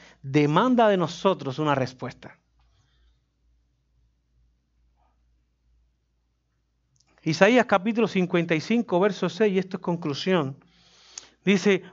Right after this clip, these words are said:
"Buscad a Jehová mientras puede ser hallado, llamadle en tanto que está cercano".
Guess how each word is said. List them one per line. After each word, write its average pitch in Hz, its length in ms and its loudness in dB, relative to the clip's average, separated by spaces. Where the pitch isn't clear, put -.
"Buscad 208 640 4
a 247 80 8
Jehová 190 680 2
mientras 180 500 2
puede 202 320 4
ser 196 180 0
hallado, 160 600 4
llamadle 247 960 6
en 170 280 0
tanto 190 460 2
que 160 100 -4
está 147 240 -6
cercano". 123 580 -6